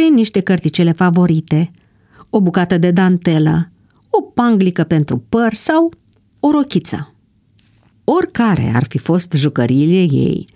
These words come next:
le-a strâns la oaltă, după care privi spre înger ca și cum i-ar fi spus: „Acum sunt gata.”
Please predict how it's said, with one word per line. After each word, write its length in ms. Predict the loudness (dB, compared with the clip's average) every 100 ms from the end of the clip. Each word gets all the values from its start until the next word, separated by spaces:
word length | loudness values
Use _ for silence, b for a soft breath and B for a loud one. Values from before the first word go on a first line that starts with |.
| b b -2
le-a 180 | -2
strâns 300 | 0 0 0
la 120 | 2 0
oaltă, 640 | 0 -2 -6 -8 -8 -10 B B B B -6
după 220 | -2 -2
care 480 | 0 0 2 0 -2 _ _ _
privi 460 | 0 0 2 2 2
spre 420 | 0 0 0 0
înger 540 | 0 0 0 0 -2 -2
ca 120 | -4 -2
și 120 | -2
cum 180 | 0 2
i-ar 180 | 0 -2
fi 100 | -2
spus: 400 | 0 0 0 -4 _ _ _ _ _
„Acum 300 | -6 0 0
sunt 260 | 2 0 2
gata.” 520 | 0 -4 -8 -10